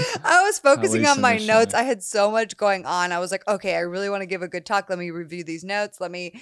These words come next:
Speaker 1: let this come naturally." So I just had my camera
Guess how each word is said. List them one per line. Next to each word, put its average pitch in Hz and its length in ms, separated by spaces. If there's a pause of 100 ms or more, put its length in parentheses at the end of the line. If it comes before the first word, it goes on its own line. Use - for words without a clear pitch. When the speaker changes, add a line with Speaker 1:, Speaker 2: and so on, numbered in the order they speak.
(200)
Speaker 1:
let 196 160
this 208 160
come 180 180
naturally." 214 440
So 214 180
I 202 120
just 233 140
had 254 140
my 185 260
camera 175 400